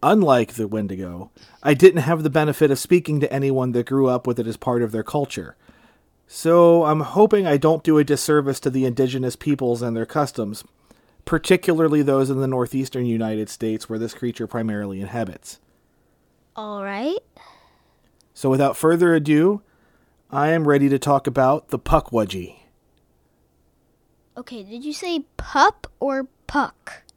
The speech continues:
Speaker 1: Puck.
Speaker 2: Puck? Aren't wedgies and pucks, like, 'cause I'm pretty sure there's something called a wedgie board?
Speaker 1: You're thinking a Ouija board.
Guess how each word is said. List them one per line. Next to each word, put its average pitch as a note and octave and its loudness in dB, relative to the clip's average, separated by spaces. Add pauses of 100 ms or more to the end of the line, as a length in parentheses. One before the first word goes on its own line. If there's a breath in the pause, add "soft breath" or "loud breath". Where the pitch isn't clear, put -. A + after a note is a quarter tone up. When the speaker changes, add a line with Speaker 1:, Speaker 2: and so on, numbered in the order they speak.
(340)
Speaker 1:
Puck. - 0 (560)
Speaker 2:
Puck? C4 -18 (1500)
Aren't C#4 -6
wedgies D#4 -4
and B3+ -6 (160)
pucks, - -14
like, F#3+ -12 (180)
'cause C#4+ -6
I'm C#4 -4
pretty D#4+ -6
sure E4 -6
there's C#4+ -6 (560 soft breath)
something C#4 -6
called C4 -8
a - -8
wedgie B3+ -4
board? E4+ -8 (760)
Speaker 1:
You're C#3 -2
thinking C#3 2
a B2+ 6
Ouija A#2+ 2
board. G2+ -6